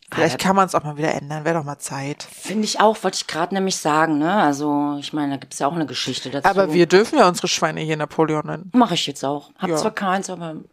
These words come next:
Speaker 2: Ich wär ja immer noch für ein Teacup-Schweinchen hier im E Z, haben wir schon öfter drüber geredet. Mandy, wenn du's hörst,
Speaker 1: Oh.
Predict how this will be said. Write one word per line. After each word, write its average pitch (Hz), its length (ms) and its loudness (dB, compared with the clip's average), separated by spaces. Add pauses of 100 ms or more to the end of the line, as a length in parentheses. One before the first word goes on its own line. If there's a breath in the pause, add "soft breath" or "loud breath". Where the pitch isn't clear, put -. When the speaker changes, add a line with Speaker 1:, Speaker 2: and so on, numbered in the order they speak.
(320)
Speaker 2:
Ich - 160 -4
wär 196 120 6
ja 196 80 4
immer 196 120 2
noch 196 100 4
für 196 120 -4
ein 180 100 -2
Teacup-Schweinchen 185 960 -4
hier 208 320 2
im 196 140 -2
E 175 180 0
Z, 202 380 2
haben 175 240 0
wir 170 80 -4
schon - 140 -10
öfter 175 180 -6
drüber 208 240 -2
geredet. 226 320 -2
Mandy, 180 320 0
wenn 165 160 -2
du's - 180 -10
hörst, 170 420 4
Speaker 1:
Oh. 185 380 -2